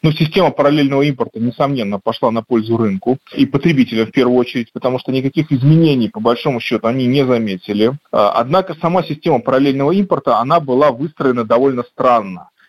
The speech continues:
И странность эта выявилась, например, в ситуации, когда почти год назад, значит, э, партия товара была завёрнута на том основании, что это подделка западных брендов. Система параллельного импорта, она, с одной стороны, позволяла законно ввозить без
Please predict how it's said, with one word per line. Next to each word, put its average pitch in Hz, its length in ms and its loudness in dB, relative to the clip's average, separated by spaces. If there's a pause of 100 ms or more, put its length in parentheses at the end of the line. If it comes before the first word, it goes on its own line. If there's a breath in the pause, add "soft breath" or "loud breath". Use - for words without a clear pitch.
(120)
И 131 120 2
странность 175 680 0
эта 120 220 -2
выявилась, 131 560 2
например, 131 480 0
в 117 320 -2
ситуации, 160 480 0
когда 123 380 0 (280)
почти 123 300 -4
год 131 200 0
назад, 147 340 0
значит, 110 340 -12
э, 104 260 2
партия 120 320 0
товара 156 340 2
была 117 280 -2
завёрнута 123 520 0
на 113 100 -4
том 120 180 -4
основании, 131 420 -2
что - 160 -4
это 139 140 0
подделка 120 560 0
западных 104 440 -4
брендов. 98 380 -4 (220)
Система 156 380 0
параллельного 139 600 0
импорта, 165 600 -2 (260 soft breath)
она, 170 260 0
с - 80 -20
одной 165 280 0
стороны, 143 420 0
позволяла 139 840 0
законно 123 560 -4
ввозить 123 480 0
без 139 320 0